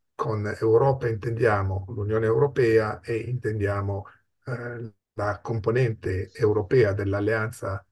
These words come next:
Atlantica, che è l'alleanza politico-militare tra il Nord America e le, e l'Europa, e in cui sono coinvolti praticamente tutti i paesi dell'Unione Europea,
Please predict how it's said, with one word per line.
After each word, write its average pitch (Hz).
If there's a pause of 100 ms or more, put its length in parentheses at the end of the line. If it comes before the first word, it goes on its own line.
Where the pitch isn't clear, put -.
Atlantica, 131
che 95
è -
l'alleanza 98
politico-militare 107 (500)
tra 104
il 98
Nord 113
America 101
e 101
le, 98 (100)
e 120
l'Europa, 120 (360)
e 117
in 120
cui 127
sono 107
coinvolti 120 (180)
praticamente 127
tutti 131
i 101
paesi 107 (460)
dell'Unione 107
Europea, 117